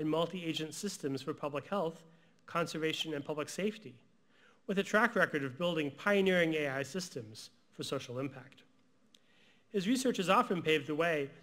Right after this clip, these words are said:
for the very first uses of key multi-agent systems models and algorithms in the real world. Doctor Thambay is the recipient of numerous awards,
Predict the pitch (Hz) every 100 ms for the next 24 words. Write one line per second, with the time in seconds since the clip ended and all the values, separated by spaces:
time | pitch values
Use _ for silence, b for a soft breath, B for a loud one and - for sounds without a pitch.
0 | - - 185 175 202 196 - 240 240 175
1 | 143 135 127 135 - 226 180 147 165 165
2 | 175 180 175 160 - 214 - 170 135 143
3 | 127 123 139 151 175 175 147 120 117 117
4 | 156 147 151 170 151 175 147 117 - -
5 | _ _ _ _ b b b b b b
6 | b - 175 160 160 156 156 180 170 175
7 | 160 160 - 233 180 160 143 185 226 170
8 | - 143 139 127 117 -